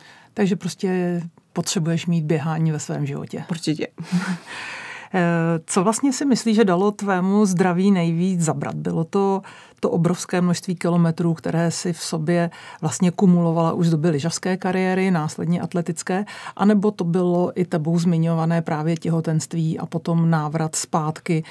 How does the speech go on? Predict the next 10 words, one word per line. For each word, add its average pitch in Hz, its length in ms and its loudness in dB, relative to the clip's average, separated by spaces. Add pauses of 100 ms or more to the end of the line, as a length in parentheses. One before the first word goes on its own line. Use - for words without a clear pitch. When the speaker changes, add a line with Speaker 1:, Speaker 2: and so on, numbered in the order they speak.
(160)
Speaker 1:
kdy 165 140 0
si - 140 -2
to 170 120 -2
možná 156 420 0
dle 156 160 -2
tvých 165 260 -2
slov 160 240 -6
i 165 60 -6
trošičku 165 420 -6
uspěchala? 165 680 -4